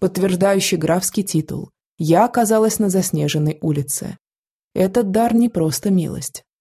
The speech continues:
подумала я, шагая по направлению к главной площади, чтобы нанять экипаж до лавки. Идти своим ходом просто не было сил.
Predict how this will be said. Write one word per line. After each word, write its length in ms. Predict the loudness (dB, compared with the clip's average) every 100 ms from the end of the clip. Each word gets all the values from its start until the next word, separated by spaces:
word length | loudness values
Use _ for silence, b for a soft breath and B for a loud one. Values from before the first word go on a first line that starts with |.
| -4
подумала 440 | 0 2 2 2
я, 260 | 2 2 0
шагая 420 | 0 0 2 2
по 120 | 2
направлению 720 | 0 0 0 0 2 2 2
к 40 | 0
главной 380 | 0 0 0 -2
площади, 640 | -2 -4 -4 -10 -12 -14 _ _ _
чтобы 300 | -4 0 2
нанять 400 | 2 2 0 -2
экипаж 420 | -4 -4 -2 -2
до 120 | -2
лавки. 520 | -2 -4 -8 -14 -14 _ _ _ _
Идти 260 | -2 2 2
своим 300 | 2 2 2
ходом 380 | 2 2 2 0
просто 420 | 0 -2 -2 -2
не 180 | 0 0
было 240 | -2 -4
сил. 380 | -6 -8 -10